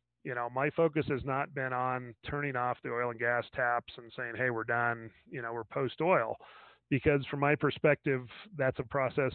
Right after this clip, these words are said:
we're in the middle of right now. And I think we're going to get to the point where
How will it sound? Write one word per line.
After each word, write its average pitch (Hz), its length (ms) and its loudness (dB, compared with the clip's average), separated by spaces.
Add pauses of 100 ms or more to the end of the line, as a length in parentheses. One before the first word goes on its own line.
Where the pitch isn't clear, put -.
we're 127 140 -8
in 117 80 -10
the 110 60 -12
middle 117 280 -2
of 107 200 -10
right 113 280 0
now. 107 320 -8 (540)
And 123 160 -6
I 110 180 -2
think 135 200 -4
we're 120 100 -4
going 123 360 -2
to 120 80 -6
get 123 160 -2
to 127 80 -8
the 113 80 -4
point 117 420 -6
where 113 380 -2